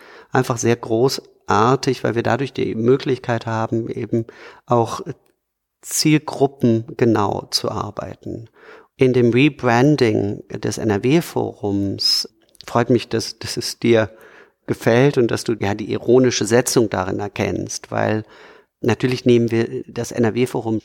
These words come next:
da gibt es ein Verhältnis zum, äh, Kunstpalast, aber wenn ich in das N-R-W-Forum mir eine Ausstellung anschaue, dann soll das schon eine N-R-W-Forums-Ausstellung sein und die sieht anders aus als eine klassische Kunstpalast-Ausstellung.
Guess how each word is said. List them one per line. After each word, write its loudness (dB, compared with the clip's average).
da -6
gibt -2
es -2
ein 2
Verhältnis 0
zum, 0
äh, -12
Kunstpalast, -2
aber 0
wenn 4
ich 0
in -2
das -8
N-R-W-Forum 2
mir 4
eine 2
Ausstellung -2
anschaue, -2
dann 2
soll 0
das 2
schon 0
eine 2
N-R-W-Forums-Ausstellung -4
sein -2
und 2
die -4
sieht -2
anders 2
aus -4
als -4
eine -2
klassische -4
Kunstpalast-Ausstellung. -8